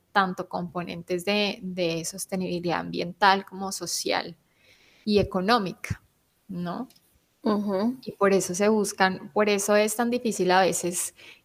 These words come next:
Speaker 1: eh, no interrelacionarlos, porque cuando uno habla de, de acción por el clima, por ejemplo, habla también de comunidades sostenibles, pero cuando habla de comunidades sostenibles, habla también de, de justicia social, ¿no? Y justicia social tiene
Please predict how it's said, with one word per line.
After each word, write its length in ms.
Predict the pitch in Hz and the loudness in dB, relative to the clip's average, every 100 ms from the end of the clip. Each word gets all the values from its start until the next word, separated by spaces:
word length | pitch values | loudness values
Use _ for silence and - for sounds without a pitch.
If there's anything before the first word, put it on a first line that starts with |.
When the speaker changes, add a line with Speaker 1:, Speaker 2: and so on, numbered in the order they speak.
| _ | _
Speaker 1:
eh, 220 | 202 190 | 4 6
no 320 | - 208 202 185 | 4 4 6 4
interrelacionarlos, 1160 | 190 208 202 208 202 185 180 175 175 170 175 | 2 2 6 6 6 2 -2 0 2 0 -6
porque 200 | - 202 | -8 -8
cuando 280 | 196 196 190 | 0 2 2
uno 180 | 180 175 | 0 2
habla 400 | 180 196 214 220 | 4 6 6 6
de, 360 | 226 214 202 - | 4 2 0 0
de 160 | 190 | 2
acción 420 | 180 - - 185 185 | 2 2 2 0 0
por 160 | 196 | 0
el 160 | 208 208 | 0 0
clima, 400 | 208 185 170 170 | 0 0 0 -2
por 160 | 196 | 0
ejemplo, 480 | 202 196 170 170 175 | 0 0 -2 0 4
habla 420 | 170 170 175 170 - | 4 4 2 2 0
también 220 | 185 170 | -4 -4
de 80 | 165 | -8
comunidades 520 | 180 180 185 170 165 | -8 -6 -2 -2 -2
sostenibles, 960 | 175 170 190 180 190 180 - 175 - _ - - - _ | -4 -4 -6 -6 -6 -8 -10 -14 -14 _ -20 -20 -20 _
pero 160 | 208 196 | 2 4
cuando 220 | 190 180 | 4 6
habla 180 | 170 165 | 6 6
de 120 | 190 | 4
comunidades 760 | 214 208 196 208 196 180 165 | 2 2 2 2 2 2 2
sostenibles, 600 | 175 - 208 190 170 165 | 0 0 0 2 2 4
habla 220 | 170 165 165 | 2 2 0
también 360 | 190 190 160 | 0 0 -2
de, 280 | 165 165 170 | -2 -2 -2
de 100 | 196 | -6
justicia 760 | 180 185 - - 220 240 208 196 | -6 -6 -8 -2 -2 0 -4 -4
social, 680 | - 170 - 240 247 208 | -4 -4 0 4 4 2
¿no? 220 | 202 220 247 | -2 -2 0
Y 160 | 220 | -2
justicia 440 | 202 196 196 170 180 | -6 -8 -6 -4 -6
social 360 | 202 - 180 | -6 0 0
tiene 220 | 185 180 | 0 -8